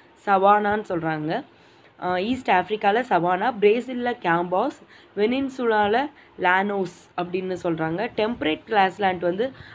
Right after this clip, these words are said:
அர்ஜென்டினால Pampas, ஆ, North அமெரிக்கால Rairi, Prairie,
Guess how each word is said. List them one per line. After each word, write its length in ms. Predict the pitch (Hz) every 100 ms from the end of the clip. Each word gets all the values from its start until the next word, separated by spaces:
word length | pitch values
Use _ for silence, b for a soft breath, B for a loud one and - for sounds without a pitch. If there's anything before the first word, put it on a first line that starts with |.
| B
அர்ஜென்டினால 1000 | 185 196 170 285 285 262 226 190 190 233 -
Pampas, 580 | 180 185 196 196 233 262 - - b b b -
ஆ, 200 | 196 185
North 360 | 185 214 262
அமெரிக்கால 880 | 254 196 202 214 208 202 185 190 277 - _ - _ _ _ _ _ _ _ _
Rairi, 640 | 175 180 190 214 220 269 311 -
Prairie, 460 | 190 196 220 277